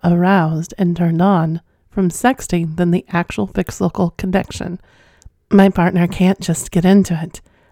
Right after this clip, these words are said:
I think it could be the fact that our sex life has rested on my shoulders for six years, and I can't think of maybe three times she's made the first move.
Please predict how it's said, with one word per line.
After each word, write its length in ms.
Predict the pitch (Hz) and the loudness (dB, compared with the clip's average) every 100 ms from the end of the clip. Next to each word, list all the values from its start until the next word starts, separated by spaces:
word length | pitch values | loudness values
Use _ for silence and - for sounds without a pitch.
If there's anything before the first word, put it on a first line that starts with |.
| _ - | _ 0
I 120 | 214 | 2
think 240 | 233 233 | 4 2
it 100 | 269 | 0
could 120 | 254 | -2
be 100 | 240 | -2
the 100 | 240 | 0
fact 360 | 226 196 170 - | 0 0 0 0
that 120 | 175 | 0
our 100 | 180 | 0
sex 600 | - - 175 202 - - | 0 0 0 -2 -6 -2
life 260 | 170 165 165 | 0 0 -2
has 280 | 175 165 - | -4 -4 -6
rested 600 | 202 190 165 - - 160 | -8 -4 -4 -4 -4 -4
on 200 | - 175 | -4 -4
my 160 | 165 175 | -2 -2
shoulders 540 | - 170 170 170 - | -2 -2 0 -2 -4
for 100 | - | -6
six 360 | - 170 - 185 | -4 -6 -6 -4
years, 360 | 160 160 - - _ _ _ _ _ | -4 -4 -8 -16 _ _ _ _ _
and 120 | 202 190 | 0 2
I 200 | 180 190 | 0 -2
can't 360 | - 180 - | 0 -2 -2
think 340 | - 180 175 - | -2 -2 -2 -2
of 260 | 170 185 185 | -4 -2 0
maybe 380 | 180 180 175 | 2 2 -2
three 400 | 175 - 180 226 | -6 -6 -2 0
times 540 | 240 190 160 160 160 - _ - | -2 -2 -2 -2 -6 -12 _ -16
she's 340 | - 175 160 | -4 -4 -2
made 220 | 151 156 | -2 -2
the 80 | 160 | -4
first 340 | - 156 - | -4 -6 -4
move. 400 | 156 147 147 - | -2 -2 -4 -12